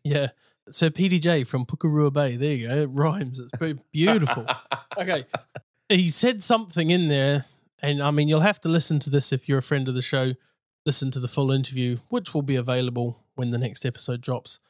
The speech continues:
Speaker 1: But he said something like, "I'm not sure if Peter Jackson has the self-control to do a decent Beatles documentary." And I'm, I'm sitting here, and that kinda sums up the Snyder Cut. Self-control. I think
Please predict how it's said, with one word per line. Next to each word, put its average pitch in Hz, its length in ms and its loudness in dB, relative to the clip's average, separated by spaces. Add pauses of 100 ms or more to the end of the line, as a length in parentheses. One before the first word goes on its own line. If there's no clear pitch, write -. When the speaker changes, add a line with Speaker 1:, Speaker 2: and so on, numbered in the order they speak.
(340)
Speaker 1:
But 151 120 -2
he 147 40 -2
said 165 220 0
something 151 320 -2
like, 131 220 -4
"I'm 139 160 -2
not 185 160 -2
sure 156 260 -2
if 143 100 -2
Peter 147 240 -2
Jackson 131 680 -6
has 131 260 -6
the 123 100 -10
self-control 147 1120 -2 (840)
to 139 100 4
do 131 300 2
a 127 100 2
decent 123 480 -2
Beatles 123 400 -4
documentary." 120 600 -12
And 131 120 -6
I'm, 139 280 -4 (180)
I'm 143 160 -6
sitting 175 320 -2
here, 160 160 0
and 156 80 0
that 185 200 0 (280)
kinda 233 240 2
sums 185 380 -2
up 165 220 -2
the 139 100 -4
Snyder 143 320 0
Cut. 123 260 -6 (1000)
Self-control. 139 880 0
I 135 80 2
think 147 320 -2